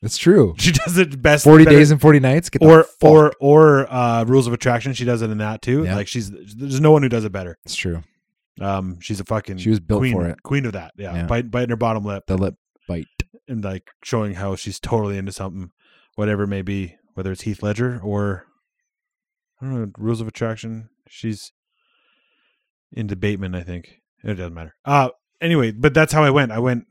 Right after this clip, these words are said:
Speaker 2: like, movies and, and
Speaker 1: You know, pause.
Speaker 2: actors. Yeah.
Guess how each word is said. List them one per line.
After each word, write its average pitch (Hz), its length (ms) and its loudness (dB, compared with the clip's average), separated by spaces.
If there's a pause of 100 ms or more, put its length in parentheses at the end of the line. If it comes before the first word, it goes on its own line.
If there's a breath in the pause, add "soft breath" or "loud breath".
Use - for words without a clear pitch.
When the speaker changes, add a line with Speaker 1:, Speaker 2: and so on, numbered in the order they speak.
(220)
Speaker 2:
like, 117 180 -8
movies 120 480 -2
and, 110 340 -8
and 101 420 -10
Speaker 1:
You 113 100 0
know, 120 60 -4 (360)
pause. 113 240 -2
Speaker 2:
actors. 104 320 -8
Yeah. 127 160 -6